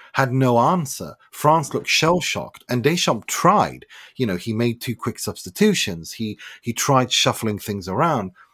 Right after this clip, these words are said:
but they just couldn't get near Argentina until Scaloni decides to go to a three five two, three five one one, completely giving France the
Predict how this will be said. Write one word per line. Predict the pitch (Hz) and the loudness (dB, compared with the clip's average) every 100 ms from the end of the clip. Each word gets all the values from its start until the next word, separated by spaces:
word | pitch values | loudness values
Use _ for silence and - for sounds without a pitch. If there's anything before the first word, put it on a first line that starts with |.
| _ _ | _ _
but | 180 | -2
they | - | 0
just | 147 143 - | 0 -2 0
couldn't | 151 127 | 0 2
get | 110 107 | -2 0
near | 165 208 | 2 2
Argentina | 160 101 87 85 82 80 65 _ _ _ | 0 -2 -8 -12 -14 -16 -18 _ _ _
until | 156 143 156 160 113 | 0 2 4 4 2
Scaloni | - 127 127 151 123 101 | 0 2 4 4 2 -4
decides | 107 120 117 - - | -4 -2 -2 -4 -10
to | 107 | -4
go | 113 | -4
to | 113 113 107 | -2 -4 -4
a | |
three | - 110 104 | -4 -6 -8
five | - 101 90 | -4 -6 -6
two, | - 113 | -10 -10
three | - 120 | -4 -4
five | - 107 95 | -2 -2 -2
one | 101 95 | -6 -4
one, | 104 95 82 123 _ - - _ _ _ _ _ | -2 -2 -4 -10 _ -20 -20 _ _ _ _ _
completely | - 143 135 160 151 117 _ 113 | -2 0 2 0 0 -4 _ -16
giving | - 147 147 127 110 - _ _ _ _ _ | 0 2 4 2 0 -8 _ _ _ _ _
France | - 131 127 120 110 - | -2 2 4 2 -2 -8
the | 104 110 104 101 | -4 -2 0 -4